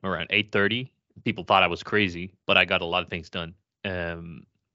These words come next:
that kinda changed now a little bit when the kids are sleeping, sleeping in in the morning, which is nice. Um, on my end, I unmounted my outdoor garden shower. And if you're a regular listener, you know that I've talked about that a couple of times. I built a project this summer,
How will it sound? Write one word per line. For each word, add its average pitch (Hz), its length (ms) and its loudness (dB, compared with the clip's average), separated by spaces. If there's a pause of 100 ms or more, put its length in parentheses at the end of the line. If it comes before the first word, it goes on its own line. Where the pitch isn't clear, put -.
(220)
that 127 240 0
kinda 98 180 0
changed 90 380 -4
now 85 180 -2
a 85 40 -6
little 85 200 -6
bit 90 160 -6
when 92 120 -8
the 87 60 -8
kids - 240 -6
are 85 260 -2 (640)
sleeping, 95 520 0
sleeping 120 340 2
in 95 120 4
in 87 80 0
the 87 60 -4
morning, 87 300 -6
which 104 140 -6
is 110 140 -2
nice. 76 320 -10 (800)
Um, 92 480 4 (140)
on 117 80 -2
my 196 180 2
end, 104 500 2
I 135 220 2 (100)
unmounted 117 560 2
my 101 280 4
outdoor 117 500 2 (220)
garden 98 480 2 (100)
shower. - 640 0 (240)
And 92 300 0
if 92 120 -6
you're 92 160 -2
a 90 60 0
regular 95 580 2
listener, 92 400 -4
you 87 140 -4
know 95 160 2
that 90 300 2 (120)
I've 98 140 -4
talked - 220 6
about 101 160 4
that 95 140 4
a 95 40 0
couple 95 180 -6
of 92 60 -2
times. 95 320 0
I 95 40 -4
built 90 200 -4
a 98 60 -4
project 95 400 2
this - 120 -6
summer, 123 360 -4